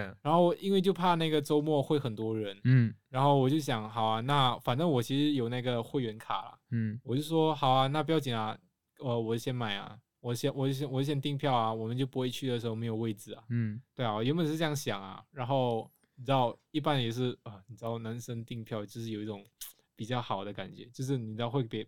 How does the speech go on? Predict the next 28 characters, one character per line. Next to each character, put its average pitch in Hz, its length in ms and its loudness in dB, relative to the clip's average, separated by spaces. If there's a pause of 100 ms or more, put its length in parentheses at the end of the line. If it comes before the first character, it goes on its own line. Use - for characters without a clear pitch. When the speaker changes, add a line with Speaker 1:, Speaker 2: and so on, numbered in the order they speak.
(100)
Speaker 1:
给 110 140 -4
别 104 160 -8
人 104 160 -10
留 104 120 -10
下 113 140 -6
好 95 200 -10
的 101 80 -12
印 101 160 -14
象 98 200 -14
的 95 80 -20
感 98 200 -20
觉， - 180 -20 (580)
所 - 160 -2
以 123 40 4
我 110 140 0
就 117 120 -6
说 117 220 -2
好 107 160 -2
啊， 98 100 -6
那 113 180 -4
我 101 120 -8
就 104 120 -10
去 104 220 -10
订 101 240 -14
票 98 180 -8
好 - 140 -14
了。 - 60 -20 (160)
Speaker 2:
嗯。 101 300 -4